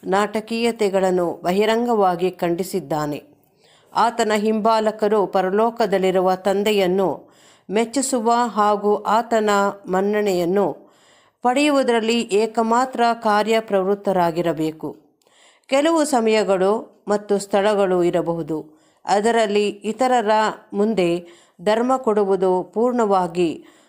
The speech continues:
ಸಮಂಜಸವಾಗಿರುವುದು, ಇಲ್ಲವೇ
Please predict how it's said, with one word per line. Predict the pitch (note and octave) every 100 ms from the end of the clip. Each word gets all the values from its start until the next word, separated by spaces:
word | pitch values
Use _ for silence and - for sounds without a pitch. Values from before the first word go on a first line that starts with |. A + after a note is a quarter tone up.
| _
ಸಮಂಜಸವಾಗಿರುವುದು, | - A3 A3+ B3 A#3 A#3 G3 F3 E3 E3+ D#3 D#3 D3 - _ _ _ _ _
ಇಲ್ಲವೇ | A3+ C4+ C#4+ A3 G#3